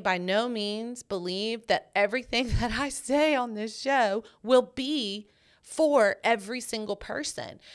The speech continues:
Um, I may share something or say, "Hey, this is what I did in this scenario and it worked great. I'm so thankful for it." And that is not what's gonna work for you. Or I may say, "I believe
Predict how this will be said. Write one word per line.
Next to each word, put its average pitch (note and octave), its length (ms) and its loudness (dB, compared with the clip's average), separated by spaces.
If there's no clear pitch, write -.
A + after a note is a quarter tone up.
Um, G3+ 300 0
I B3 160 2
may C4 160 -2
share B3 260 -2
something A3 420 -6
or - 60 -6
say, G#3 320 2
"Hey, A3 280 0
this G#3 200 -4
is B3 140 -10
what G3+ 180 2
I G3+ 220 4
did G#3 400 2
in E3+ 120 -4
this F3+ 160 -6
scenario F#3 360 -4
and E3 100 -4
it F#3+ 160 -4
worked - 360 -4
great. B3 520 -2
I'm G3+ 100 -2
so G#3 160 -4
thankful A#3+ 320 -4
for F3 180 0
it." - 100 -4
And E3+ 160 -6
that A3+ 240 2
is E3+ 160 -8
not F#3 360 -2
what's E3 160 -8
gonna D3+ 200 -8
work D3+ 220 -8
for - 140 -10
you. D#3 340 -2
Or B3+ 320 10
I C4 140 4
may A#3+ 140 -4
say, A#3+ 220 0
"I B3 220 4
believe A#3+ 720 -4